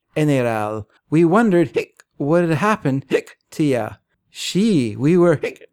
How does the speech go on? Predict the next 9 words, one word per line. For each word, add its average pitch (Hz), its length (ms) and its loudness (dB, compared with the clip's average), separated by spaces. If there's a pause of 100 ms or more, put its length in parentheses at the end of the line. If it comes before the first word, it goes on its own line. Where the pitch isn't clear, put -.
(140)
m-, 143 320 -4 (220)
muy 190 640 -2 (140)
anxious." 160 760 -4 (400)
So - 140 -12
they 117 80 -4
speak 147 220 -4
a 131 60 0
mixture 117 380 -4
of 110 240 -10